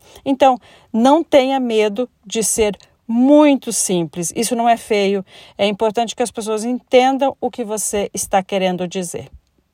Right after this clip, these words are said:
E se você tiver alguma dúvida, manda pra mim e me segue lá no Instagram,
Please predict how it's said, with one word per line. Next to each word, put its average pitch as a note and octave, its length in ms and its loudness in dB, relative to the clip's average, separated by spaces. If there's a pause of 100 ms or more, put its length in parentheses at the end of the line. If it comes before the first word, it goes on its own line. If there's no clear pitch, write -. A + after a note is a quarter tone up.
(540)
E B3 80 -4
se - 120 0
você G#3+ 220 0
tiver F#3 480 4
alguma G#3+ 380 2
dúvida, A#3+ 600 0
manda F#3 500 2
pra G3+ 200 -2
mim G3+ 280 -4 (240)
e E4+ 100 -2
me F#4+ 120 0
segue A3+ 580 0 (160)
lá G3+ 240 4
no F#3+ 140 0
Instagram, G3 600 0